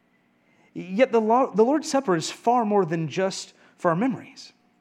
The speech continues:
See, what we'll read later is that whenever we eat the bread, we drink the cup, we, we come to the Lord's table, that we are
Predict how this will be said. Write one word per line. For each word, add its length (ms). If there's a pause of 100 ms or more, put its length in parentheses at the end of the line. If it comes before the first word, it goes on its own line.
(1080)
See, 100
what 120
we'll 60
read 140
later 280
is 160
that 180
whenever 260
we 220 (100)
eat 260
the 80
bread, 320
we 200 (240)
drink 240
the 80
cup, 260
we, 160 (280)
we 100
come 400
to 120
the 100
Lord's 260
table, 320
that 120
we 120
are 100